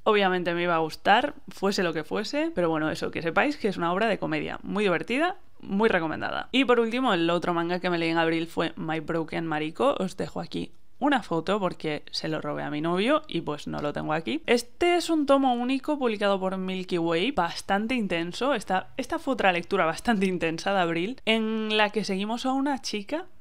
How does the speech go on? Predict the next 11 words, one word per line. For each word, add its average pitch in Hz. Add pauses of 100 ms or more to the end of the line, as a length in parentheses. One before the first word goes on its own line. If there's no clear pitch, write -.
(720)
que 175
se 180
entera 185
de 190
que 165
su -
mejor 170
amiga, 170 (440)
su -
única 170
amiga 151